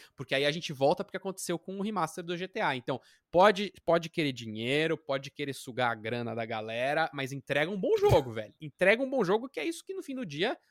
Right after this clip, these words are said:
vai pagar as contas deles. Agora, se começa a dar uma guinada pra um outro lado com uma falta de qualidade, olha, a gente viu o Cyberpunk cair em desgraça, hein?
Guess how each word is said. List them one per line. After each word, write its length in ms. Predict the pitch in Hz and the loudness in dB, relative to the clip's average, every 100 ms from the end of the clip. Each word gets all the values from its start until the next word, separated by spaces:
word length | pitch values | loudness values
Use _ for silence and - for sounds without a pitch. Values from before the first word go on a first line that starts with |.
| _ | _
vai 140 | 208 | -2
pagar 200 | 208 208 | 0 0
as 100 | 220 | -2
contas 340 | - 170 220 294 | -6 -10 -8 -2
deles. 400 | 233 143 110 - - - | -2 -2 -6 -16 -20 -10
Agora, 340 | 143 143 139 | -4 0 0
se 140 | 131 - | 0 -8
começa 1040 | - 135 127 156 214 220 - - - 104 - _ _ _ _ - | -8 -6 -4 0 0 0 -4 -6 -6 -6 -10 _ _ _ _ -12
a 120 | 123 | -8
dar 120 | 131 | -6
uma 140 | 135 | -6
guinada 420 | 135 135 127 117 113 | -6 -6 -4 -4 -8
pra 160 | - | -12
um 80 | 123 | -10
outro 260 | 127 - 127 | -10 -10 -4
lado 300 | 117 113 110 | -2 -2 -6
com 140 | - | -14
uma 140 | 110 107 | -14 -6
falta 340 | 139 151 139 | 0 0 -2
de 100 | 120 | -8
qualidade, 640 | - 113 113 139 160 117 - _ _ _ _ _ _ _ _ _ - | -10 -10 -4 0 0 -4 -16 _ _ _ _ _ _ _ _ _ 2
olha, 320 | 139 123 104 | 4 4 2
a 100 | 110 | -4
gente 260 | 110 139 123 | -6 -6 -6
viu 100 | 131 | -6
o 40 | |
Cyberpunk 500 | - 160 143 139 135 | -2 -2 -4 -6 -6
cair 180 | - 147 | -2 -2
em 60 | 151 | -2
desgraça, 580 | 170 123 113 107 - | -4 0 0 -2 -6
hein? 160 | 107 | -12